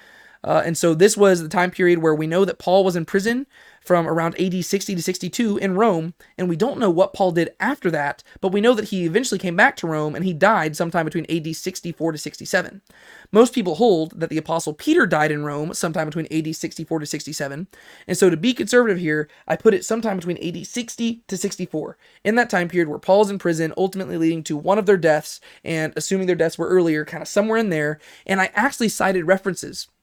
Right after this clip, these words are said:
uh, to where you can actually look in Scripture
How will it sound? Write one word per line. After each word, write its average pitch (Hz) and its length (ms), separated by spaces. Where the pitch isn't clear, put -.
uh, 165 140
to 175 140
where 180 80
you 190 100
can 170 120
actually 208 240
look 220 280
in 220 80
Scripture 160 560